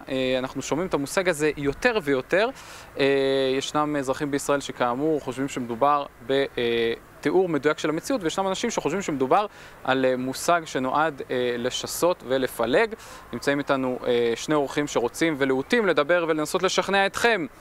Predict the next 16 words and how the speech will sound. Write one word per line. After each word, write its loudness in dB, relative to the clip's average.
מי 2
מהם 0
צודק. 0
אנחנו -2
מזמינים 0
אתכם 0
כבר 4
עכשיו 0
להיכנס 0
לאתר 2
ולאפליקציה 0
שלנו 0
בערוץ 2
עשרים, 0
להצביע 2
ולהשפיע 2